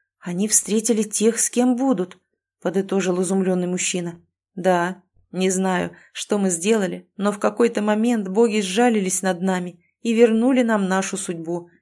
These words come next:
тихо произнёс Дэвид. «Исправили ошибки»,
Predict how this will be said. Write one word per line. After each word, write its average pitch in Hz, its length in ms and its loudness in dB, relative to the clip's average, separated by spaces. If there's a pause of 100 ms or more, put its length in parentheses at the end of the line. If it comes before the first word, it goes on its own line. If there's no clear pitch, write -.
(180)
тихо 190 300 -6
произнёс 175 560 -4
Дэвид. 165 460 -8 (680)
«Исправили 196 840 0
ошибки», 175 720 -6